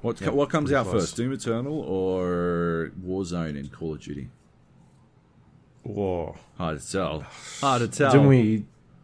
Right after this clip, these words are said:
Speaker 2: didn't we talk about this last week? The answer is Half-Life
Speaker 1: Uh,
Speaker 2: three.
Speaker 1: Half-Life three, yeah. Um, or, or is it,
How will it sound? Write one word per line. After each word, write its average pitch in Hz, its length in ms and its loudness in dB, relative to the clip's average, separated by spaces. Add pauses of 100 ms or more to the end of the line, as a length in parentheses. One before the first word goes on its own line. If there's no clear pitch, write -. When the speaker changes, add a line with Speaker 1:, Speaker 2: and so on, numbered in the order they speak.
(280)
Speaker 2:
didn't 113 220 4
we 113 120 6
talk 113 220 4
about 113 140 6
this 107 160 2
last 110 260 4
week? 131 180 6
The 95 220 2
answer 98 340 0
is 90 160 -4
Half-Life 87 600 -6
Speaker 1:
Uh, 104 280 0
Speaker 2:
three. 113 140 -2
Speaker 1:
Half-Life 104 520 0
three, 80 320 -2
yeah. 90 320 0
Um, 113 500 0 (2000)
or, 117 480 6
or 120 280 4
is 107 240 2
it, - 360 -2